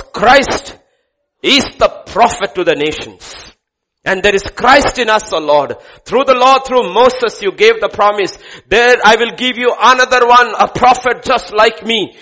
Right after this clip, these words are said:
and you will listen to him." We have been given that prophet greater than Moses, Christ himself, Lord. And he lives in us.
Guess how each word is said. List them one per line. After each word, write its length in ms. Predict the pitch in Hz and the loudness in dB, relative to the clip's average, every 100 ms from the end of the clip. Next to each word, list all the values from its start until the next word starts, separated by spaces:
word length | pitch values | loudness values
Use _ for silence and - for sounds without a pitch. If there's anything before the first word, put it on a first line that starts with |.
| - _ _ _ | -20 _ _ _
and 200 | 135 143 | -8 -4
you 160 | 143 160 | -2 -2
will 160 | 147 | -2
listen 500 | 131 107 117 - 131 | -8 -10 -14 -16 -18
to 140 | - - | -18 -18
him." 260 | 101 - _ _ _ _ _ _ | -18 -20 _ _ _ _ _ _
We 180 | 90 120 | _ -14
have 200 | 117 113 | -12 -10
been 200 | 113 101 | -10 -10
given 360 | 92 113 117 117 | -12 -14 -14 -12
that 220 | 104 - | -12 -12
prophet 460 | - 208 - 113 - | -10 -8 -10 -18 -14
greater 340 | - 123 127 | -10 -8 -8
than 260 | 110 104 92 | -10 -12 -10
Moses, 420 | 110 110 117 101 | -12 -12 -16 -16
Christ 420 | - 117 113 - | -14 -12 -12 -16
himself, 500 | - 120 110 101 92 | -18 -18 -18 -20 -20
Lord. 280 | - 87 92 _ _ _ - | -20 -18 -20 _ _ _ -12
And 140 | 120 | -12
he 140 | 110 135 | -8 -8
lives 360 | 123 143 - | -6 -10 -12
in 140 | - - | -14 -12
us. 420 | - - - | -12 -14 -20